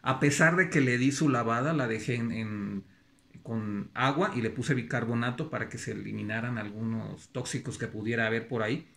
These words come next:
La dejé un momento. Esta, eh, raíz, eh, en sí en realidad tu-, estuvo toda la noche en agua, pero todavía, mire, tienen algunas,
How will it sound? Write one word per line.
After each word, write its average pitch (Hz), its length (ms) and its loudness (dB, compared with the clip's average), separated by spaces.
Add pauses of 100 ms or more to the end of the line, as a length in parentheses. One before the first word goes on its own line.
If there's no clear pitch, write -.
(300)
La 113 140 -6
dejé 117 260 -2
un 123 120 2
momento. 127 520 0 (380)
Esta, 120 420 -4
eh, 95 160 -4
raíz, 139 600 0
eh, 113 320 0 (340)
en 117 120 -4
sí 135 120 0
en 131 80 2
realidad 120 320 0
tu-, 123 120 -8
estuvo 127 280 -4
toda 135 160 2
la 120 80 2
noche 127 400 -4
en 113 160 -6
agua, 120 300 -4 (840)
pero 117 200 -2
todavía, 139 360 4
mire, 135 220 4
tienen 131 280 2
algunas, 113 840 -4